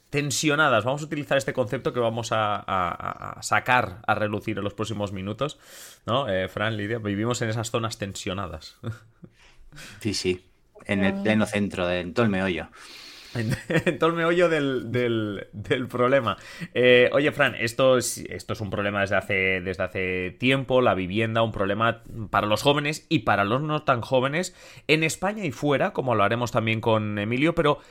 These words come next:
Speaker 1: ¿qué nos hace hablar esta semana del problema de la vivienda?
Speaker 2: Pues tú lo has dicho, es una de las principales preocupaciones, como iremos desgranando a continuación, ¿no?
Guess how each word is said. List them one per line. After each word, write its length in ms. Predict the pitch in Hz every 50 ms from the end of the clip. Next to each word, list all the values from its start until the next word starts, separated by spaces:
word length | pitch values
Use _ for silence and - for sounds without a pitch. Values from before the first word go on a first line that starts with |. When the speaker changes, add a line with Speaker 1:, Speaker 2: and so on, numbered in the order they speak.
| - - - - - - - _ _ -
Speaker 1:
¿qué 120 | 277 285
nos 240 | 202 233 214 - -
hace 220 | 220 208 - 214
hablar 260 | 190 180 185 185 175 165
esta 320 | 156 117 - - 170 170
semana 580 | - - 156 139 127 127 113 90 80 73 - -
del 560 | - - 87 95 101 101 104 101 104 104 98 -
problema 600 | - 120 113 117 117 120 127 139 139 127 117 107
de 80 | 107 104
la 80 | 101
vivienda? 480 | 98 95 85 82 80 78 80 - - - _ _ _ _ _ _ _ _ _ _ _ - _ _ - - - - 110 - -
Speaker 2:
Pues 160 | 110 - -
tú 80 | -
lo 80 | 110 110
has 80 | 101 -
dicho, 360 | 101 98 - - 104 85 80
es 300 | 82 87 92 92 - -
una 160 | 98 92 92
de 80 | 95 90
las 160 | 87 85 -
principales 960 | - 95 85 - 95 - - 85 85 82 82 80 80 80 80 80 80 - -
preocupaciones, 880 | _ - 85 - - _ 87 - - - 85 87 87 98 104 110 -
como 180 | - 92 85 90
iremos 320 | 90 90 95 95 98 92
desgranando 1040 | - 98 90 87 - 87 85 85 87 87 87 87 85 82 78 78 78 76 - - _ _ _ -
a 60 | 80
continuación, 640 | 85 87 80 - - 76 80 78 - 98 101 107 101
¿no? 180 | 90 110 135